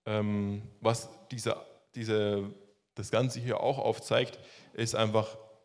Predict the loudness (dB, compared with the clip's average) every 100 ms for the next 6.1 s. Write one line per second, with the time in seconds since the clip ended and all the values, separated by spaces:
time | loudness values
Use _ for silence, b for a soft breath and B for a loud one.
0 | -10 -8 -6 0 0 2 -2 -2 -2 -4
1 | -2 0 0 0 -2 0 0 2 0 0
2 | -6 -2 -2 -4 -6 -8 B B B -6
3 | -2 0 4 6 6 2 0 0 -2 -8
4 | B B B _ _ _ -4 -4 -2 -4
5 | -2 2 4 2 0 0 2 2 2 0